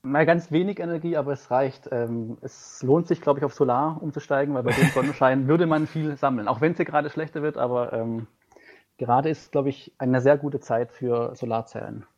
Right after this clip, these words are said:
Speaker 2: Für Solarzellen.
Speaker 1: Ja.
Speaker 2: Ja, die hat der Körper ja theoretisch auch, aber ich, ich, zu viel mehr als halbwegs aufrecht f-, am Rechner sitzen, für, bin ich grad nicht in der Lage.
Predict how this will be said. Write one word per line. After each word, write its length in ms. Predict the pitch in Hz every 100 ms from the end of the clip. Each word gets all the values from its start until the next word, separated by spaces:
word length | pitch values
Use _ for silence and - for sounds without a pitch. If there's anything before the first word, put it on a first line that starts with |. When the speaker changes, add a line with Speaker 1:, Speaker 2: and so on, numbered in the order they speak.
| _ -
Speaker 2:
Für 140 | 123
Solarzellen. 840 | 113 107 110 - 110 120 123 117 - -
Speaker 1:
Ja. 180 | 120 123 - _ _ -
Speaker 2:
Ja, 60 | 113
die 100 | 135
hat 80 |
der 80 | 139
Körper 300 | - 147 147
ja 100 | 139
theoretisch 540 | 123 135 127 135 127 147
auch, 200 | 123 110
aber 140 | 113
ich, 140 | 107 - -
ich, 480 | - 113 - - - _ - _ _ -
zu 120 | 147
viel 300 | - 170 185
mehr 240 | 175 165
als 240 | 147 147 147
halbwegs 420 | 151 151 143 -
aufrecht 520 | 135 143 - 135 -
f-, 160 | - -
am 160 | 135
Rechner 400 | 127 135 - 143
sitzen, 540 | 127 139 - 143 131 123 _
für, 220 | 139 127 _ - - _
bin 100 | 135
ich 140 | 127
grad 180 | - 120
nicht 160 | 131 123
in 100 | 120
der 120 | 113
Lage. 420 | 110 113 104 90